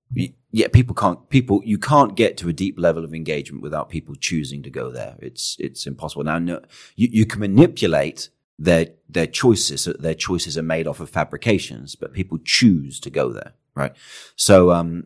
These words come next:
Stockholm syndrome is when people have a deep sense of affection towards their captors,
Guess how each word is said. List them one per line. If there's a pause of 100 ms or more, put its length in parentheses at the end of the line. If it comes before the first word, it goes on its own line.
Stockholm
syndrome
is
when
people
have
a
deep
sense
of
affection
towards
their
captors,